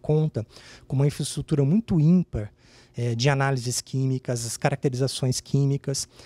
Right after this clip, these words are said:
E também, né, o nosso laboratório da ufscar é parte do cepof, nós somos membros do cepof, e através do cepof a gente conseguiu equipar bastante o nosso laboratório lá na ufscar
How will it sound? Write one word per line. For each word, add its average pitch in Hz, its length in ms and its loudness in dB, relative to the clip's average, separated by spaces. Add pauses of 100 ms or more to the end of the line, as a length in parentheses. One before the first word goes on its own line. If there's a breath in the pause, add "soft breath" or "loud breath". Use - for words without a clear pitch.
(220 loud breath)
E 156 100 6
também, 196 480 2
né, 143 80 0
o 127 80 -2
nosso 139 240 -4
laboratório 147 460 0
da 135 100 0
ufscar 143 380 -4
é 180 60 0
parte 180 460 -4
do 156 80 -2
cepof, - 480 -4
nós 117 120 -4
somos 131 280 -2
membros 143 420 2
do 131 60 -4
cepof, 131 580 -6
e 131 40 0
através 151 640 0
do 180 80 0
cepof 147 520 -4
a 143 40 0
gente 139 140 -4
conseguiu 139 400 -2
equipar 139 320 -6
bastante 151 560 -2
o 151 40 0
nosso 131 240 -4
laboratório 117 420 -2
lá 107 80 -2
na 110 80 -2
ufscar 156 460 -2